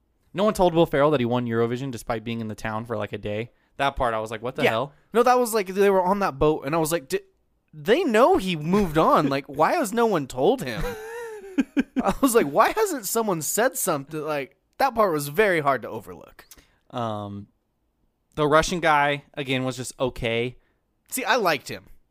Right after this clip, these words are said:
Speaker 1: Um,
Speaker 2: He
Speaker 1: I
Speaker 2: got, he definitely got a little bit more points for me.
Speaker 1: I thought it was weird how they just kinda threw in at the end that he might be gay.
Speaker 2: Oh. The fucking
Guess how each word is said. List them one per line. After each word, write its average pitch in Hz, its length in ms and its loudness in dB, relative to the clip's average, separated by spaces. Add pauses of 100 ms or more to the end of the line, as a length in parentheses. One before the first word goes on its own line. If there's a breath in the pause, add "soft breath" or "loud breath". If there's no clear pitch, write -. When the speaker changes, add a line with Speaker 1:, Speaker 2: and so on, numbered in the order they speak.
(140)
Speaker 1:
Um, 113 480 -8
Speaker 2:
He 240 80 -2
Speaker 1:
I 240 40 -2
Speaker 2:
got, 196 200 2
he 196 140 -6
definitely 190 260 0
got 160 140 2
a - 20 0
little 147 140 -2
bit 139 120 -4
more 127 180 -4
points - 280 -14
for - 100 -20
me. 80 200 -20 (260)
Speaker 1:
I 143 40 -14
thought 214 140 0
it 226 40 2
was 202 160 0
weird 180 260 -2
how 165 140 0
they 147 100 -2
just 139 160 -14
kinda 156 160 -10
threw 135 300 -4
in 135 80 -2
at 131 100 -6
the 120 140 -8
end 123 160 -6
that 120 60 -8
he 117 40 -6
might 117 180 -8
be 113 120 -14
gay. 113 380 -6 (1200)
Speaker 2:
Oh. 151 360 2 (960)
The 196 200 4
fucking 262 400 -2